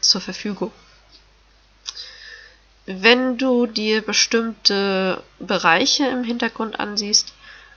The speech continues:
öffnen sich diese, damit du sie genauer untersuchen kannst. Das hast du nicht überall, aber bei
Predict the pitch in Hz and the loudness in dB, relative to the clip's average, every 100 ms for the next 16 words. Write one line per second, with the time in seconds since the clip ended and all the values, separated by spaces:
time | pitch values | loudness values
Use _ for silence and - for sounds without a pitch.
0 | _ _ - 262 - 285 277 277 277 220 | _ _ 0 0 4 4 4 2 2 0
1 | 220 226 226 214 196 202 214 226 214 196 | 0 0 0 -2 -2 -2 2 2 2 0
2 | 185 190 180 190 170 190 - 240 269 285 | 0 2 2 0 -2 -4 -8 -4 -2 0
3 | - 202 - 202 - 180 165 - - - | 0 0 0 -2 -4 -6 -6 -8 -10 -2
4 | 269 285 262 269 262 - - 208 208 202 | 2 4 6 4 4 2 2 2 2 -2
5 | 190 190 190 | -2 -2 -2